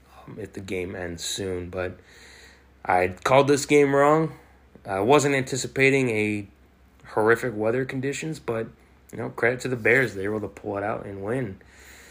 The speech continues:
All right, moving right along to another game that I tried watching and I couldn't because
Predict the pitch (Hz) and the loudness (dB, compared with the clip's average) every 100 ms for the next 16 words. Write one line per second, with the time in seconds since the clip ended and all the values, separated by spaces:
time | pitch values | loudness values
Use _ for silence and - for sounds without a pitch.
0 | - - - _ - 190 190 165 139 170 | -20 -20 -20 _ -8 2 4 6 6 4
1 | 160 156 160 156 151 156 151 - 143 139 | 4 4 6 6 4 2 0 0 2 4
2 | 151 156 131 123 120 113 113 107 101 - | 6 6 6 4 4 2 4 4 0 -6
3 | 107 107 - 107 98 98 104 - 117 127 | -2 -2 0 -2 0 0 0 0 -2 -2
4 | 127 101 98 98 92 92 107 101 123 - | -4 -4 -2 -2 -4 -6 -4 -4 -4 -10
5 | 104 98 98 95 | -12 -8 -6 -6